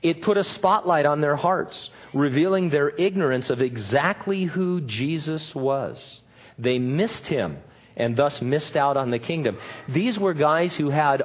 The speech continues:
all of what we call the Old Testament memorized. They could quote it verbatim. These were guys who studied the scripture night and day. These were guys who were the spiritual giants of their day,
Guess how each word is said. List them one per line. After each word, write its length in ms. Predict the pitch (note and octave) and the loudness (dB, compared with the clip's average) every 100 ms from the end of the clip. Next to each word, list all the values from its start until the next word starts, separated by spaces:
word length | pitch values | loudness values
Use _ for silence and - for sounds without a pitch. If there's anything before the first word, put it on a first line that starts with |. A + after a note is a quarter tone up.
| - | 0
all 420 | C#3+ E3+ A3 A3+ | 4 6 4 4
of 140 | F#3 | 2
what 240 | C#3+ D3 - | 2 0 2
we 200 | D3+ F#3+ | -2 -2
call 280 | - F3+ E3+ | 2 2 2
the 220 | C#3+ C#3 | 0 0
Old 300 | E3 E3 E3 | 2 0 0
Testament 580 | F3 F3+ - A2+ A#2 A#2 - - | -2 0 -2 0 0 -2 -18 -10
memorized. 1040 | A#2+ B2+ C#3+ C#3+ G#2 F2 C#2+ D2 - - - _ _ _ _ _ _ | -6 0 0 2 2 2 -2 -8 -16 -18 -20 _ _ _ _ _ _
They 140 | B2 | -2
could 180 | A#2+ A#2+ | 0 -4
quote 400 | A#2 C#3 D3+ D3 | -4 -2 0 0
it 180 | G2 - - - - | -2 -6 -20 -20 -12
verbatim. 640 | G#2 A#2 A2+ A#2+ G#2+ C#2+ - - _ _ _ _ _ _ _ _ - - - | -2 0 2 0 0 -6 -16 -20 _ _ _ _ _ _ _ _ -20 -20 -14
These 260 | C3 E3+ G3 | -4 -2 2
were 100 | G3 | 2
guys 260 | F3+ F3+ F3 | 4 2 0
who 120 | F3+ | -6
studied 580 | - - - G3 F3 B2+ | -6 -4 0 2 0 0
the 80 | |
scripture 560 | C3+ - F3+ F3+ - G#2 | -2 -2 -2 -2 -2 -4
night 540 | G#2 B2+ G3 C3 G2+ | -2 0 0 0 -2
and 200 | A#2 G#2+ | -4 -4
day. 440 | G#2 A#2+ A2 B1 - - - - - C3+ | 0 2 0 -4 -12 -20 -20 -20 -14 -2
These 260 | F3 A3 | 0 2
were 140 | F#3+ F3+ | 2 4
guys 460 | F3 F3+ F#3 F3+ - - - | 4 4 4 0 -12 -20 0
who 180 | F#3 F3+ | 2 4
were 380 | D#3+ C#3 B2 - - | 4 4 2 -2 -4
the 100 | C3+ | -2
spiritual 640 | - - G3+ A3 A3 F#3+ | -2 -2 2 2 2 0
giants 680 | D3+ G#2 D#3 F#3 F3 A2+ G#2+ | 0 0 2 4 2 0 0
of 180 | B2 G#2 | -2 0
their 200 | C3 D3+ | 2 2
day, 520 | C#3 C3+ C3 F#2+ - | 2 2 4 2 -2